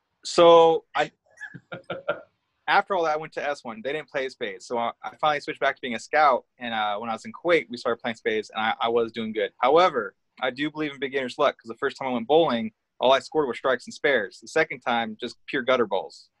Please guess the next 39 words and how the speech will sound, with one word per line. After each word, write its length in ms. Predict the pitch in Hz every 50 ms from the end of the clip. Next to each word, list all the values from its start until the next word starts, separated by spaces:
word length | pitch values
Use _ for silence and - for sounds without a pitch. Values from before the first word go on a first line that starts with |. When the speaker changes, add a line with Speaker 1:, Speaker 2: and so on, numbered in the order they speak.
| _ _ _ _ _ _
Speaker 1:
So, 460 | _ - - 117 113 107 107 104 101 - _ _ _ _ - - - - -
you 100 | - 123
know, 140 | 117 113 117
I'm 80 | 131 135
a 100 | 117 113 - - - - - _
horrible, 420 | - 170 160 147 139 123 117 - _
horrible 300 | - 170 170 156 135 123
bowler. 420 | 117 123 120 117 110 104 101 101 _ _ _ _
That 180 | 131 131 131 -
time 140 | 151 151
I 40 | 151
was 140 | 139 131 123 -
kicking 240 | - 151 147 139 135
butt 220 | 135 143 143 131
in 80 | - 113
spades, 520 | - - 147 139 143 143 143 139 - - - -
like, 140 | - -
Speaker 2:
<laughs> 500 | - 147 - - - - - - _ _
Speaker 1:
that 140 | - 127 120
deployment 440 | - 117 - 143 139 135 139 139 - -
or 80 | 123
that 80 | 117 117
rotation 440 | 113 117 - - - 196 - - -
to 40 | -
Kuwait. 320 | - 135 135 135 139 - _ _ _ _ _ _ _ _ _ _ _ _ _ _ _ - - - _
But 220 | - 107 107 107 - - _ _ _ _ _ _ _ _ _ _ -
I 80 | 117
don't 120 | 127 127 131
know 160 | 127 127 123
if 60 | 117 117
I 40 | 110
can. 280 | - 120 113 110 107 - _ _ _ _ _ _ _ _ -
Uh, 300 | 110 104 98 95 92 95 -
next 260 | - 113 120 - -
year, 140 | 147 147 143
we're 60 | 131
gonna 140 | 127 123 120
have 240 | 123 120 120 113 113
a, 240 | 113 110 107 107